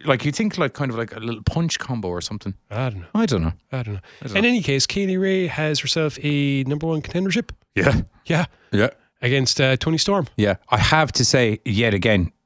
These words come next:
Speaker 1: if you don't watch N X T U K, fucking watch N X T U K. But if you, um, go watch this battle royale, uh, 'ca-, 'cause it's, it's bloody good.
Speaker 2: It
Speaker 1: Like,
Speaker 2: is.
Speaker 1: like, out of all the battle royals, the, uh, like, even the fifty-one man, fifty battle, <laughs> the fifty man,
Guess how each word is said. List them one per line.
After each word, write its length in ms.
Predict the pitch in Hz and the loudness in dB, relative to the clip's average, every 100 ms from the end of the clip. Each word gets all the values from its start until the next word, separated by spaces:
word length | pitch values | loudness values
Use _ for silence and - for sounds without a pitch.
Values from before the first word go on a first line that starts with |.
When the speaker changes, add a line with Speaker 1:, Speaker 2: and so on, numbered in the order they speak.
| _ _ _ _ | _ _ _ _
Speaker 1:
if 220 | - - 107 | -6 -4 0
you 240 | 101 101 - _ | 0 -2 -6 _
don't 240 | 139 135 113 | 0 2 2
watch 260 | 120 - | 0 2
N 100 | 117 | 2
X 140 | 107 - | 2 0
T 120 | 110 | 0
U 120 | 98 | 0
K, 100 | 95 | -2
fucking 380 | - 117 101 95 | -2 -2 0 2
watch 280 | 95 - - | 0 -2 -2
N 100 | 107 | -2
X 120 | 92 - | -2 -2
T 100 | 90 | -2
U 120 | 87 | -2
K. 180 | 95 87 | 0 0
But 140 | - 107 | 0 0
if 180 | 110 110 | 0 0
you, 180 | 101 98 | 2 4
um, 360 | 98 95 95 - _ _ _ _ _ _ _ _ _ _ _ _ _ - | 4 4 2 -2 _ _ _ _ _ _ _ _ _ _ _ _ _ -6
go 140 | - 117 | 0 2
watch 340 | 110 104 - | 4 4 2
this 120 | 92 73 _ _ - | 0 -2 _ _ 0
battle 220 | 104 95 | 2 4
royale, 400 | 92 95 92 85 - | 4 4 2 2 0
uh, 60 | |
'ca-, 220 | 117 92 104 | 2 2 2
'cause 220 | 107 92 | 2 2
it's, 460 | 95 104 101 - | 2 0 0 -2
it's 280 | - 101 - - - | -2 -2 -2 -2 2
bloody 520 | 113 110 107 95 90 | 4 4 4 2 0
good. 300 | - 98 - | 2 0 2
Speaker 2:
It 120 | - 113 | 0 0
Speaker 1:
Like, 100 | 110 | 2
Speaker 2:
is. 160 | - | 2
Speaker 1:
like, 180 | 117 110 | 4 4
out 140 | 131 113 | 2 2
of 80 | |
all 220 | 113 131 135 | 4 4 4
the 80 | |
battle 260 | 113 127 104 | 2 2 2
royals, 420 | 110 110 104 - | 2 4 2 0
the, 380 | 113 110 95 113 | 0 0 0 0
uh, 140 | 135 117 | 2 4
like, 160 | 110 131 | 4 2
even 200 | 131 131 | 2 2
the 80 | |
fifty-one 560 | 113 120 - 117 123 117 | 2 2 2 4 4 4
man, 220 | 117 107 | 4 4
fifty 360 | - 120 - 95 | 2 0 0 2
battle, 340 | 110 107 113 | 2 2 2
<laughs> 240 | - - - | 0 -2 0
the 140 | 202 143 | 2 2
fifty 300 | 156 - 127 | 2 2 4
man, 180 | 127 | 4